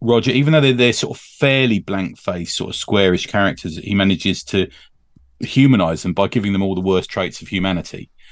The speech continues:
You know, getting them to argue, moan about work, have a manager who's a pain in the arse, stuff like that.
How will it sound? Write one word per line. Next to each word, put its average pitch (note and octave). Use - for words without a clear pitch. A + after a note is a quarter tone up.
You G2+
know, E2
getting F#2+
them F2+
to F2+
argue, E2+
moan F#2+
about F2
work, E2+
have F#2
a F2
manager F2
who's F2+
a D#2+
pain F2
in E2+
the E2
arse, E2
stuff -
like F2
that. E2+